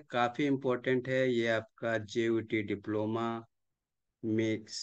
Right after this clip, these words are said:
बहुत सारे टॉपिक को कवर करता है। साथ ही ये इंपॉर्टेंट है एसएससी जेई के लिए, जेएसएससी जेई के लिए, इसके अलावा गेट, ईएससी और other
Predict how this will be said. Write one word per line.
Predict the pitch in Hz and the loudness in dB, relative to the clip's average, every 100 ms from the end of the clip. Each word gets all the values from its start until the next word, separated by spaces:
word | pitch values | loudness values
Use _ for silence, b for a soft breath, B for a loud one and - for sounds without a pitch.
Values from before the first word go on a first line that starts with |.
| - - - - - | -10 -12 -16 -14 -6
बहुत | 113 123 | -4 -2
सारे | 123 117 | -2 -2
टॉपिक | 117 104 117 113 | 0 -2 -2 -4
को | 110 | -4
कवर | 101 104 110 | -2 0 0
करता | 110 117 113 117 | -2 -6 -4 -4
है। | 120 | -2
साथ | 113 113 113 - | -2 -2 -4 0
ही | 131 | 4
ये | 123 117 117 | 6 6 4
इंपॉर्टेंट | 113 107 104 101 107 107 | 0 0 -2 -2 -4 -2
है | 104 | -2
एसएससी | 104 104 98 - 101 | -2 -4 -6 -4 -6
जेई | 98 110 120 | -2 -2 -2
के | 117 | -2
लिए, | 117 120 120 | 0 0 0
जेएसएससी | 113 - 120 117 110 110 107 - | -2 -2 -2 0 -2 -4 -4 -4
जेई | 101 107 117 117 | -2 -2 -2 -2
के | 120 | -2
लिए, | 120 120 135 - _ _ _ _ | 0 -2 -4 -12 _ _ _ _
इसके | - - 120 117 | -4 0 0 2
अलावा | 117 113 113 107 107 | 2 2 2 0 2
गेट, | 117 120 - _ 104 | 2 2 -2 _ -4
ईएससी | 110 107 107 - 117 123 | 0 2 0 -4 -2 0
और | 107 107 98 | -2 -4 -4
other | 98 | -4